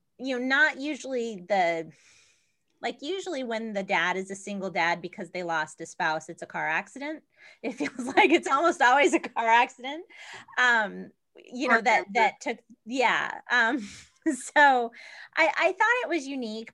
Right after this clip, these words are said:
Speaker 1: but what ends up being, though, is it, it adds this, some stuff to, to Aaron's background because he, he didn't know how to help his wife,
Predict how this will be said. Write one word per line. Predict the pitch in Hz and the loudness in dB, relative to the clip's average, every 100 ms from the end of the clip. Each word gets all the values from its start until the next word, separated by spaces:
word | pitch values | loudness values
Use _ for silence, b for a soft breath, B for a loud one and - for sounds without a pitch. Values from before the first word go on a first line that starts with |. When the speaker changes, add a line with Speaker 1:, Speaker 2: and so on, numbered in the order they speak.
| - | 2
Speaker 1:
but | 240 240 | 2 2
what | 294 262 - | 4 4 2
ends | 277 302 277 | -4 -4 -2
up | 269 240 214 | 0 0 -2
being, | 415 427 262 | -4 -4 -2
though, | 214 202 202 | 2 2 2
is | - 208 | 0 -4
it, | 220 - | -6 -4
it | 240 233 | -6 -2
adds | 190 269 285 226 | -2 -2 -4 -8
this, | - 202 | -14 -14
some | - 220 | -10 -10
stuff | 208 - 208 208 | -6 -2 -2 -2
to, | - 196 | -8 -6
to | - - - | -6 -10 -8
Aaron's | 202 185 175 175 - 196 | -6 -6 -8 -10 -14 -6
background | 277 339 - 196 180 190 | -4 -4 -6 -6 -4 -6
because | 196 190 214 202 | -10 -8 -8 -8
he, | 226 190 165 _ b b b b b _ | -12 -14 -16 _ b b b b b _
he | - 240 | -12 -10
didn't | 196 269 262 220 | -6 -6 -6 -4
know | 233 220 | -4 -4
how | 214 208 | -4 -6
to | 190 | -4
help | 208 226 - | -2 -2 -2
his | 196 185 | -6 -6
wife, | 202 208 139 - - | -2 -2 -2 -8 -16